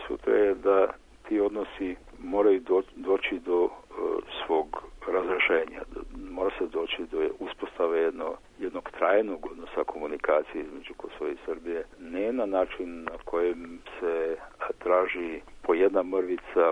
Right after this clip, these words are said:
po jedan korak, nego se treba sveobuhvatno o tome razgovarati i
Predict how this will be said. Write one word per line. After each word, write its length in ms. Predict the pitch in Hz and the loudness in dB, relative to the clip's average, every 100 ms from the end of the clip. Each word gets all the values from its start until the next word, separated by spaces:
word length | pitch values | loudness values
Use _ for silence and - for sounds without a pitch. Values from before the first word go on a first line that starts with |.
| - - | 2 2
po 300 | 80 76 67 | 4 6 4
jedan 360 | 85 95 87 80 | 4 4 2 -2
korak, 520 | - 87 87 82 - | 2 4 4 2 0
nego 280 | 90 92 90 - - | -4 -2 -2 -6 -14
se 60 | - | -6
treba 260 | - 78 - | 2 2 4
sveobuhvatno 720 | 117 117 80 78 80 76 78 76 78 - 80 | 6 6 4 0 2 0 -2 -4 -6 -8 -6
o 40 | |
tome 280 | - 87 85 | 0 0 2
razgovarati 760 | 78 - 71 82 104 110 - | -2 0 4 6 6 2 0
i 420 | 98 - 101 92 | -4 -4 -4 -6